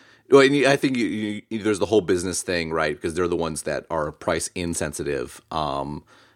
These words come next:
and yeah, I don't know. We're, I mean, we're not an airlines.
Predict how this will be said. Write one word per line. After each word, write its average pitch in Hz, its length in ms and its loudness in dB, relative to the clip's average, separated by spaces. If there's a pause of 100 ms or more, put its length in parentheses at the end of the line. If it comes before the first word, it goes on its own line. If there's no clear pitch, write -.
(140)
and 69 600 -6
yeah, 104 240 4
I 117 100 6
don't 110 80 4
know. 87 100 4
We're, 92 220 2
I 95 40 -2
mean, 92 180 0
we're 95 80 4
not 90 160 4
an 80 100 -4
airlines. 78 400 -2